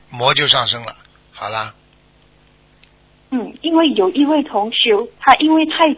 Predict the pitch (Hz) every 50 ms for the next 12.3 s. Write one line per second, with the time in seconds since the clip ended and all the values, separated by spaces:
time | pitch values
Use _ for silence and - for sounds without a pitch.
0 | - - - 214 220 226 220 - - 220 202 208 214 - - 285 285 262 240 240
1 | - - 202 185 190 233 - - - - - - _ _ - - 233 196 180 190
2 | 208 220 214 220 302 294 262 - - - 214 214 226 220 - 233 214 220 214 -
3 | - 208 202 202 208 - 269 262 233 220 226 - 277 233 185 143 - - _ -
4 | - - - _ - - - - - 254 247 247 254 - - 247 226 233 254 254
5 | 240 208 - - - 277 254 226 - - - - - - - 107 101 98 92 82
6 | - - 233 202 214 - - 254 247 254 - 302 285 294 - 254 220 208 208 214
7 | - 277 269 208 180 208 - - 247 233 - - - - _ _ _ _ - 208
8 | 208 196 196 185 - 156 156 160 160 147 135 160 170 330 320 311 320 294 - -
9 | 240 240 247 - 240 220 - 208 226 240 - - 302 277 254 247 - 240 214 220
10 | 208 208 214 - 208 214 214 - 277 262 247 254 - 277 240 220 180 175 180 185
11 | 185 196 196 190 180 151 113 - - - - - - - 175 180 185 175 160 135
12 | 151 175 180 180 175 160